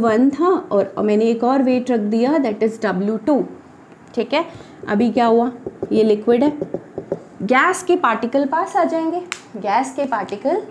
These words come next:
पास आ जाएंगे क्योंकि volume कम हो गया है। Suppose इस per unit volume में gas के particle आ रहे हैं तीन,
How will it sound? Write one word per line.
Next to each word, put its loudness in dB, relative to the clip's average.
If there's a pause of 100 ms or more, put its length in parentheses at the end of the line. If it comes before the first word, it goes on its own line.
(140)
पास 0
आ 0
जाएंगे 2
क्योंकि -2
volume 0
कम 0
हो 2
गया 2
है। -2 (420)
Suppose 2 (520)
इस 2 (380)
per 4
unit 4 (100)
volume 4
में 4
gas 0
के -2
particle 0
आ 4
रहे 2
हैं -2
तीन, 0